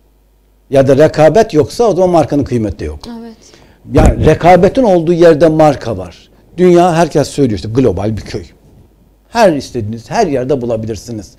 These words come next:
Speaker 1: Dünyanın herhangi bir yerine, herhangi bir ürüne ulaşmak internetle birlikte çok kolay.
Speaker 2: Hı hı.
Speaker 1: Onun için bize, bizim için en zor olan şey marka üretmektir.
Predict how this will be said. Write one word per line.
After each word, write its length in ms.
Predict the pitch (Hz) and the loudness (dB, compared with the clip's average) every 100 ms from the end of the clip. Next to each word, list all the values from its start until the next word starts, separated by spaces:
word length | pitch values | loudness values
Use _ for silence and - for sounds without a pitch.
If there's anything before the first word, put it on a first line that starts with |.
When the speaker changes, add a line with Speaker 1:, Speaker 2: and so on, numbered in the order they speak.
| _ - - - | _ -20 -20 -6
Speaker 1:
Dünyanın 360 | 180 196 190 180 | -2 0 0 -2
herhangi 540 | 147 151 202 185 151 | -2 -2 0 0 0
bir 80 | 131 | 0
yerine, 240 | 127 127 | -2 -4
herhangi 440 | 110 156 190 180 143 | -4 -4 -2 -2 -2
bir 100 | 143 | -2
ürüne 280 | 147 139 | 0 0
ulaşmak 600 | 135 143 147 - 175 175 _ _ _ _ _ _ _ - | -2 -2 -4 -4 -8 -8 _ _ _ _ _ _ _ -4
internetle 720 | 160 160 156 160 156 - 127 | 0 2 2 2 2 0 -4
birlikte 260 | 120 123 139 | -4 -4 -6
çok 280 | - 120 - | -8 -10 -12
kolay. 300 | 90 69 - _ _ _ _ _ _ | -16 -16 -20 _ _ _ _ _ _
Speaker 2:
Hı 60 | |
hı. 640 | 214 - 220 - _ - 170 | -20 -20 -20 -20 _ -2 0
Speaker 1:
Onun 80 | 247 | 2
için 360 | 208 165 104 - _ - | 2 0 0 -14 _ -10
bize, 400 | 151 208 - - - | 0 2 2 -2 -14
bizim 300 | 165 156 240 | -10 -2 -2
için 220 | 226 180 185 - | -2 -4 -10 -4
en 260 | 262 247 | 0 0
zor 240 | 170 180 170 | 0 0 2
olan 220 | 160 160 | 2 0
şey 300 | - 175 143 82 | -2 -4 -4 -6
marka 360 | 110 135 127 110 | -2 -2 -2 -6
üretmektir. 720 | 90 90 - 82 _ - - | -10 -14 -20 -20 _ -20 -20